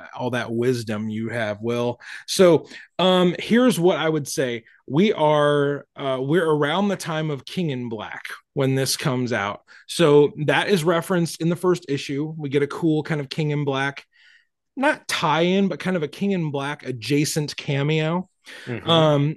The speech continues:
Speaker 1: and Donny Cates was at that time in the Thor, uh, in the Thor book, Stormbreaker had just been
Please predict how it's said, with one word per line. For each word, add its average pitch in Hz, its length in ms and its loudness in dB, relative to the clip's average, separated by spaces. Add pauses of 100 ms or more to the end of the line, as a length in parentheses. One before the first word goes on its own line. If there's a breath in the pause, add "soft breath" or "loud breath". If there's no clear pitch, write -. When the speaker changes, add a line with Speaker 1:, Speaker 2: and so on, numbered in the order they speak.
Speaker 1:
and 156 240 0
Donny 185 320 0
Cates 180 500 -4
was 131 800 -2 (180)
at 147 200 -4
that 147 160 -4
time 151 260 -2
in 139 140 -4
the 127 100 -6
Thor, 233 880 6
uh, 120 460 0
in 131 80 -6
the 127 80 -4
Thor 240 260 2
book, 117 340 -2 (1160 loud breath)
Stormbreaker 156 840 4
had 127 280 -6
just 143 540 -2
been 139 540 0